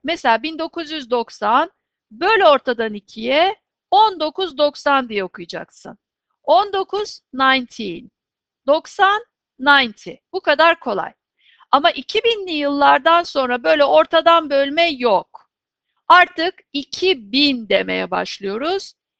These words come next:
İki bin ve beş, iki bin ve altı, iki bin ve on bir gibi. İki bin, two thousand and five. İki binden sonrası da bu şekilde.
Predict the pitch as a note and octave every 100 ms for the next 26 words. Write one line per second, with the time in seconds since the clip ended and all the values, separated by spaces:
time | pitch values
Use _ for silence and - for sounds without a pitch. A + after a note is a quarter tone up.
0 | _ - E4+ - G#4 D#4 E4 F#4 D4 C#4+
1 | D#4 A#3+ G#3+ - - - C#4+ F4+ D4+ D#4
2 | D4+ C4 A#3 A3+ G#3 - - - C4+ -
3 | E4+ C#4 D#4+ D#4 C4+ C#4 C4 B3 A#3 G3+
4 | E3+ - F3 D3 - _ _ _ _ _
5 | D#4 - G4 F#4+ F#4+ F#4+ - F4+ - C#4+
6 | A3+ G3+ F3+ E3 - _ _ D#4 F4+ F#4
7 | F#4 - _ A#3+ F#3+ - - _ _ _
8 | _ _ _ _ _ _ D4+ F4+ C#4 A#3+
9 | G#3+ G#3+ - D4 A3 - D4 B3+ - F#3+
10 | - - -